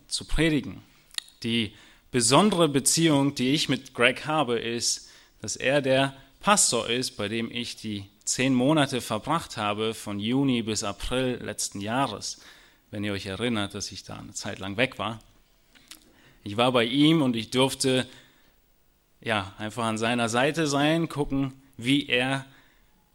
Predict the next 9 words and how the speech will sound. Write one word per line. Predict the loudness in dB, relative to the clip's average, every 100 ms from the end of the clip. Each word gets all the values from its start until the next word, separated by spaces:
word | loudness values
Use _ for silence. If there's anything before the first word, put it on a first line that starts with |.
| _ _
äh, | -10 -8 -8 -10 _ _ _
Pastor | -4 -2 -2 0 -2
ist. | 0 -2 -2 -4
Und | -6 -6 -6 -8 -14 _ _ _
das | -12 -2
heißt | -2 -2 -8 -8
eigentlich | -4 -2 -2 -6 -6 -4
ja | -4 -6
Hirte, | -4 -2 -2 -4 -8 -8